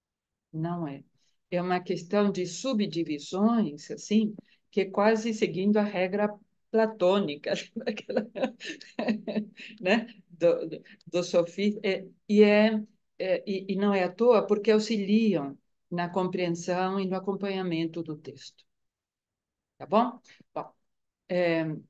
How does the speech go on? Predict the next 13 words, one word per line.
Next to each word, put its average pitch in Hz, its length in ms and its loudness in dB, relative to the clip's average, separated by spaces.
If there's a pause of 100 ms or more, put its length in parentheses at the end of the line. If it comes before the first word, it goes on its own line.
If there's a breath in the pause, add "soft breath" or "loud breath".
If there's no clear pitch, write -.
(120)
isso 214 400 0
quanto 196 640 0
aos 175 800 -2 (260)
aspectos 175 760 0
formais, 180 600 -4
seriam 165 280 -4
meus 160 160 -6
comentários 156 920 -6
e 143 220 -10 (480)
essa 160 280 -4
sugestão. 143 720 -12 (1400 soft breath)
Quanto 277 600 4
ao, 196 760 2